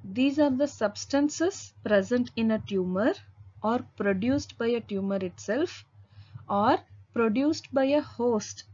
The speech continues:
in response to the tumor, which is used for the differentiation of a tumor from a normal tissue.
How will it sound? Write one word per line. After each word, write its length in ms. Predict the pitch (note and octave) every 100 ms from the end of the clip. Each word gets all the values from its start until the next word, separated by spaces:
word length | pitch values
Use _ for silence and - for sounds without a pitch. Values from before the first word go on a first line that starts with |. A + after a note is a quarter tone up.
| -
in 200 | A3+ A#3+
response 640 | G#3+ G3+ - - A#3 A3+ -
to 160 | A3
the 140 | G3+ B3+
tumor, 440 | - G#3+ F#3+ E3+ - - - - - - - _ - - -
which 500 | G#3 A#3+ - - - - - - - -
is 240 | A#3 G3+
used 440 | G3 G#3 C4 E4 -
for 160 | -
the 160 | B3+ A#3
differentiation 1080 | G3 A3+ - A#3 B3+ - B3+ B3 - D4+ G4 -
of 160 | A3+ A#3+
a 60 |
tumor 420 | A#3 A3+ A3 A#3
from 260 | B3 A#3 A3
a 60 | D#4
normal 440 | B3 G3 G3 A3 A3
tissue. 420 | G#3 - -